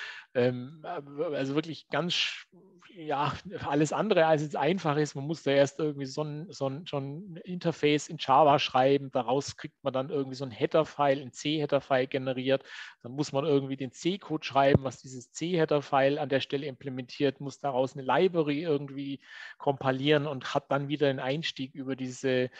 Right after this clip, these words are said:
äh, kompilierte, äh, äh, J N I-Interface, wo allerdings dann auch diese Library, also das ist aber ein sehr, sehr aufwendiger und auch sehr, ja,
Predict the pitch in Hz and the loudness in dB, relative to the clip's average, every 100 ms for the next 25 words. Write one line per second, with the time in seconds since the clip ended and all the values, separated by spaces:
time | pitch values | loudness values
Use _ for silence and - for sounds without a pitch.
0 | - - - _ 127 127 - 131 127 123 | -16 -16 -20 _ 2 4 0 -2 -4 -2
1 | 143 - 135 131 131 147 123 123 - 127 | -2 0 2 2 2 2 4 4 4 4
2 | 120 123 - 131 131 143 190 190 175 165 | 2 0 -2 -2 -2 -2 0 0 0 -2
3 | - 151 147 160 - 135 131 131 135 123 | 0 0 0 -2 -4 -2 2 2 0 -4
4 | 135 123 - 123 120 127 160 147 - 151 | -6 -6 -8 -4 0 2 2 -2 2 2
5 | 147 - - - - 143 143 269 - 170 | 2 -4 -12 -14 -2 0 2 0 4 2
6 | 165 165 151 - 147 160 170 151 147 143 | 4 2 -2 -4 0 0 2 0 2 2
7 | - _ _ _ 143 175 202 175 170 156 | -2 _ _ _ 2 4 4 0 0 -2
8 | 151 147 147 131 131 135 - 135 131 131 | 2 2 2 2 2 0 -2 -2 0 0
9 | - - 127 110 | 4 6 6 2